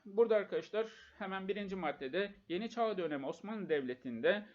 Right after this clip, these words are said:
nokta nokta Katip Çelebi ve Evliya Çelebi dünyaca tanınmış eserler ortaya koymuştur. Tabii ki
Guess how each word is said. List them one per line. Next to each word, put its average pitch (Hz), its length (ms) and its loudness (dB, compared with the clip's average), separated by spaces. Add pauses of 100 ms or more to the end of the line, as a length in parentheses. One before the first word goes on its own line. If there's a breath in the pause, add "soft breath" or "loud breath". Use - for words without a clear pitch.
(400 loud breath)
nokta 190 300 -2
nokta 139 380 0
Katip - 340 0
Çelebi 147 360 -4
ve 165 80 2
Evliya 151 420 2
Çelebi 151 420 -2
dünyaca 156 460 0
tanınmış 139 380 -6
eserler 139 520 0
ortaya 123 400 0
koymuştur. 107 480 -6
Tabii 135 300 0
ki 190 220 0